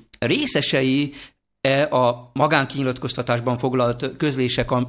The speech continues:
tej-, a mi hitletéteményünknek, tehát a mi hitünknek, vagyis kötelezően el kell hinnünk, akár mondjuk egy egyházilag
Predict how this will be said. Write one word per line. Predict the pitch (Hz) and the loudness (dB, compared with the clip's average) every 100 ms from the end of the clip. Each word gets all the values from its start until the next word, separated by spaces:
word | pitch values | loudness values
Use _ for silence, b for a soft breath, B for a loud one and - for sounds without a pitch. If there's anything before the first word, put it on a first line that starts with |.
| - | 0
tej-, | 143 135 | 2 2
a | - | 2
mi | 131 135 | 0 2
hitletéteményünknek, | 147 - 113 110 104 104 101 98 95 98 131 - - _ - | 0 0 0 0 0 -2 0 0 -2 -4 -4 -6 -8 _ -4
tehát | 120 127 | 0 2
a | |
mi | 127 | 2
hitünknek, | 123 156 139 110 - 120 - - - B B | 2 0 0 -2 -2 -4 -4 -4 -4 B B
vagyis | 139 143 - | -2 0 0
kötelezően | 202 180 135 127 123 117 107 160 | 0 2 2 2 2 0 0 2
el | 143 | 0
kell | - 123 117 | 2 0 2
hinnünk, | 139 143 120 123 123 | 2 2 2 2 0
akár | - 139 | 0 0
mondjuk | 147 147 | 2 2
egy | 135 147 | 2 2
egyházilag | 151 117 110 117 120 113 113 | 2 0 0 0 0 0 0